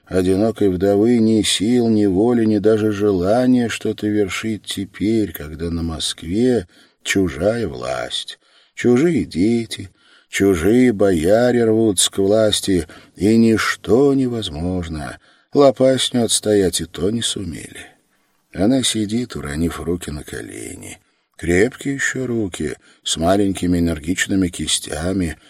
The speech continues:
с точеными пальцами, которых отныне и навсегда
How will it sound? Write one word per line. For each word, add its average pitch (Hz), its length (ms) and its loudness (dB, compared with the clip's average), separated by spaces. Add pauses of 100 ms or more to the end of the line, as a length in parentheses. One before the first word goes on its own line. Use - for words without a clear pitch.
(120)
с - 140 -2
точеными 98 520 2
пальцами, 95 840 0 (260)
которых 90 480 -2
отныне 92 560 -2
и - 20 0
навсегда 80 880 -4